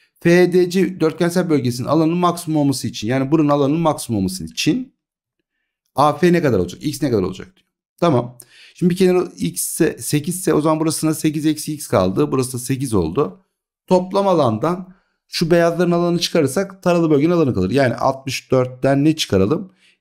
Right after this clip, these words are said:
X kare bölü iki çıkaralım. Bir de sekiz çarpı sekiz eksi x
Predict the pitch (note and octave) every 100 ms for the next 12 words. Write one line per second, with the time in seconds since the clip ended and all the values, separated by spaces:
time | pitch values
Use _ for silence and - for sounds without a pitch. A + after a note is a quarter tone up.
0 | - D#2+ - - A2 F2 E2+ - - -
1 | E3 D#3 D3+ D3+ _ _ _ _ _ _
2 | _ _ _ _ _ _ _ _ _ -
3 | - _ - E3 D3+ D3+ - - _ _
4 | _ _ _ _ - - D#3 E3 F#3 F#3
5 | B2 F#2+ - C#3+ E3+ G3 - _ - -
6 | - D#3+ D#3+ C3+ A#2+ A#2+ C#3+ D#3 - -